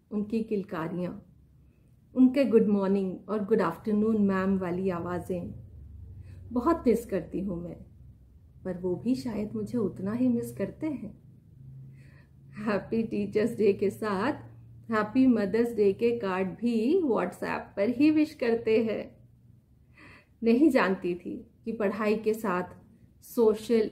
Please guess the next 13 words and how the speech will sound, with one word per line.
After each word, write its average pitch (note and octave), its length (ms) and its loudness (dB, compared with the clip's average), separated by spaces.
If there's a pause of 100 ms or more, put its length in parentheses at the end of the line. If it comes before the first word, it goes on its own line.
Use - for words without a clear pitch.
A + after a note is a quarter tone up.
इमोशनल G#3+ 680 2
वेलबीइंग G3+ 680 2
का A3+ 120 -2
भी C4 220 -2
ध्यान G#3+ 340 -2
रख G3+ 260 -2
पाऊंगी F#3 460 -2 (960)
और G3 160 0
एक F#3+ 320 4
अच्छी B3 400 2
मैम G3 460 2
बनते F#3+ 400 -2
बनते F3+ 560 -6